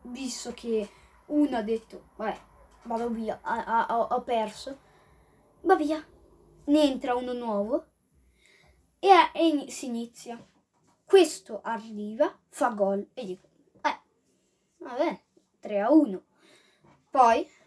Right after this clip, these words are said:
e ascoltatemi quando dico poi, ar-, lui l'ha fatta apposta perché o è un-, o è il più forte al mondo e ci sta, oppure c'è cheat, e la cosa più palese.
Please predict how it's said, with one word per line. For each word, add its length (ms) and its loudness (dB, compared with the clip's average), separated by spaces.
e 200 6
ascoltatemi 1120 4
quando 340 2
dico 280 0
poi, 480 4
ar-, 320 2
lui 340 8
l'ha 120 -2
fatta 360 -8
apposta 520 -4
perché 440 -8
o 260 6
è 80 4
un-, 240 -6
o 180 -4
è 80 2
il 100 -6
più 140 -16
forte 420 -8
al 120 -8
mondo 640 -6
e 140 -6
ci 180 -10
sta, 500 -8
oppure 640 8
c'è 260 -14
cheat, 580 -16
e 160 -10
la 160 -8
cosa 340 -10
più 200 -14
palese. 600 -10